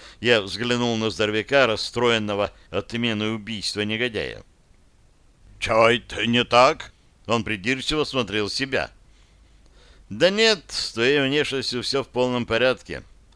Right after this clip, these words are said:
Барри, друг мой», я прижал пальцы к вискам и стал их массировать. «Скажи честно, у тебя было какое-нибудь хобби в детстве?» «А?» протянул здоровяк, не понимая вопроса. «А чё это такое?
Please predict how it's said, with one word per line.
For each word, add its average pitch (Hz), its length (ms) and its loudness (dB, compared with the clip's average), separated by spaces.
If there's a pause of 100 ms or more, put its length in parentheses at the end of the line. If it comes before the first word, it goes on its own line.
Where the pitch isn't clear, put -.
(300)
Барри, 127 480 2
друг 156 360 -4
мой», 82 340 -6 (460)
я 110 120 4
прижал 101 340 -2
пальцы 123 440 0
к - 80 -20
вискам 135 420 -2
и 95 40 -6
стал 127 300 -2
их 113 100 -8
массировать. 85 640 -8 (640)
«Скажи 190 440 0
честно, - 600 -4 (280)
у 110 80 -6
тебя 156 400 2
было 165 440 4 (220)
какое-нибудь 110 480 -4
хобби 135 600 -2
в 110 160 -10
детстве?» 117 600 -4 (880)
«А?» 101 600 0 (500)
протянул 117 460 -2
здоровяк, 113 440 2
не 104 80 -6
понимая 113 400 -2
вопроса. 104 520 -6 (400)
«А 95 100 -4
чё 135 180 -2
это 107 440 2
такое? 71 360 -8